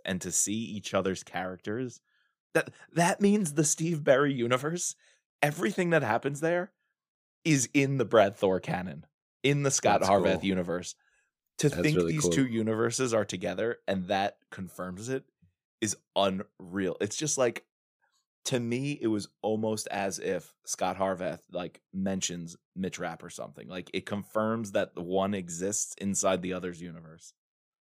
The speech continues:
Speaker 2: Yeah, that's cool. That, that's like when, um, I mean, it's a little bit different because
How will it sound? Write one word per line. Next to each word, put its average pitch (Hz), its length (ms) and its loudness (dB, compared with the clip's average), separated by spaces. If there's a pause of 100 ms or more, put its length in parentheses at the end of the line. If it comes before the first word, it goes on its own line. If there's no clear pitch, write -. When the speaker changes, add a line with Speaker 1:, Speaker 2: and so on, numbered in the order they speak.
(1000)
Speaker 2:
Yeah, 90 220 0
that's 85 140 -4
cool. 90 200 0
That, 104 240 8
that's 117 220 8
like 123 160 8
when, 110 240 8
um, 92 340 6
I - 20 -4
mean, 101 320 0
it's 95 140 -6
a 98 60 4
little 101 160 4
bit 90 100 2
different 82 300 -2
because 80 340 -4